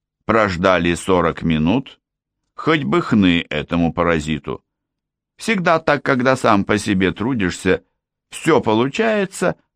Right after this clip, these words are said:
а на показ фигушки. Свернув направо, я потрусил дальше по тридцать шестой дороге. В нескольких километрах от Джонсонов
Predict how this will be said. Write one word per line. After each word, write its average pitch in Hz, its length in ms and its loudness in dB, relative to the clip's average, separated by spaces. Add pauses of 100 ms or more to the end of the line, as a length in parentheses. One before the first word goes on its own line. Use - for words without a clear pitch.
(120)
а 131 180 4
на 139 180 0
показ 202 680 -2 (460)
фигушки. 120 760 0 (1120)
Свернув 101 540 2
направо, 139 640 0 (500)
я 131 200 4
потрусил 117 680 2
дальше 85 520 0
по 90 180 0
тридцать 95 440 0
шестой 85 420 0
дороге. 62 560 -2 (680)
В 95 40 4
нескольких 151 540 0
километрах 113 680 0
от 127 120 -2
Джонсонов 127 720 -2